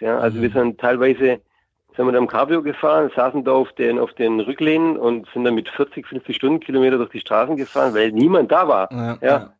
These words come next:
Speaker 2: ja. Ich weiß noch, dass,
Speaker 1: Ja, also
Speaker 2: ähm,
Speaker 1: es war
Speaker 2: der
Speaker 1: nur
Speaker 2: Marktplatz war,
Speaker 1: ja.
Speaker 2: glaub ich, belegt, weil dann Flohmarkt schon sich vor Wochen angemeldet hatte, deswegen hat man dann vom Stadion, glaub ich, ähm, die
Speaker 1: Genau.
Speaker 2: Meisterfeier gemacht, ne?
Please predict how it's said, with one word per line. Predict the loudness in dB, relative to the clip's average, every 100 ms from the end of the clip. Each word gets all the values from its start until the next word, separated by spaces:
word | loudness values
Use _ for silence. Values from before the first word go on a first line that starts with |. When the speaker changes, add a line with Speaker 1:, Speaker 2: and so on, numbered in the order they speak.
| -16
Speaker 2:
ja. | -16 _ _ -20 -16
Ich | -10
weiß | -8 -8
noch, | -10
dass, | -8
Speaker 1:
Ja, | -8
also | -4 -2
Speaker 2:
ähm, | 2
Speaker 1:
es |
war | 4
Speaker 2:
der | 4
Speaker 1:
nur | 2
Speaker 2:
Marktplatz | 0 -12 -12 -8
war, | 0
Speaker 1:
ja. | 0
Speaker 2:
glaub | 0
ich, | -8
belegt, | -8 -6 -8 -8
weil |
dann | -8 -8
Flohmarkt | -6 -4 -4 -6
schon | -6 -8
sich | -4
vor | -2
Wochen | -2 -2
angemeldet | -6 -4 -2 -2 -2
hatte, | -6 -4
deswegen | -6 -4 -6
hat | -4
man |
dann | -4
vom | -4 -2
Stadion, | 2 4 2 0
glaub | 0 0
ich, | -4 -10 _ _ _ _ -2
ähm, | 2 2 2 -4 -8 0
die | 2
Speaker 1:
Genau. | 4
Speaker 2:
Meisterfeier | 2 0 0 -2 -4
gemacht, | -8 -12 -14
ne? | -16